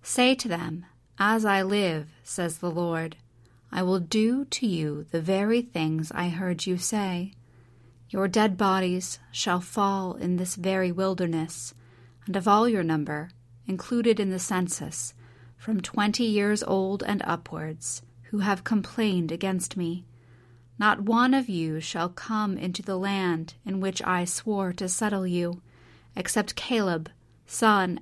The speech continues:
of Jephunneh, and Joshua, son of Nun. But your little ones,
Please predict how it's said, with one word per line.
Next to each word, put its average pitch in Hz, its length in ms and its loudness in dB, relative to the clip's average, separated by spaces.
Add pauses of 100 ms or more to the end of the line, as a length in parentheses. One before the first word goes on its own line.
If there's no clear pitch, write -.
of 185 240 0 (100)
Jephunneh, 175 680 0 (420)
and 190 340 -4
Joshua, 185 720 0
son 180 500 0
of 170 160 -2
Nun. 180 500 2 (1200)
But 208 140 -2
your 226 180 6
little 240 300 6
ones, 165 580 -4